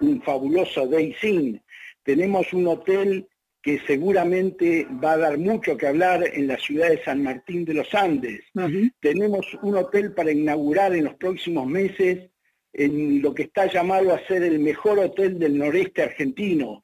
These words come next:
Speaker 1: en la ciudad de Resistencia, en el Chaco,
Speaker 2: Ujú.
Speaker 1: realmente un, un hotel espectacular. Y así en distintos lugares del país, porque nuestra cadena básicamente es una cadena federal.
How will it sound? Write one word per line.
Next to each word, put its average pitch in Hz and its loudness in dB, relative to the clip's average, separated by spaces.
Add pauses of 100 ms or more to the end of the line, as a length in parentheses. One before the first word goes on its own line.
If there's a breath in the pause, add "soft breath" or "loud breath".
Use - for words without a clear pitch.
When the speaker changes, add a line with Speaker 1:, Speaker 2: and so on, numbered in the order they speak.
(200 loud breath)
Speaker 1:
en 135 0
la 143 2
ciudad 180 0 (280 soft breath)
de 131 -4
Resistencia, 160 -2
en 131 0
el 127 -2
Chaco, 170 0
Speaker 2:
Ujú. 110 -12
Speaker 1:
realmente 170 0
un, - -2 (240)
un 285 2
hotel 170 0
espectacular. 151 -2 (380 loud breath)
Y 160 0
así 220 -2 (140)
en 147 2
distintos 208 -2
lugares 175 2
del 160 0
país, 180 0 (100)
porque 131 -6
nuestra 135 -2
cadena 175 0 (340)
básicamente 170 -2
es 139 -8
una 135 0
cadena 147 -2
federal. 147 0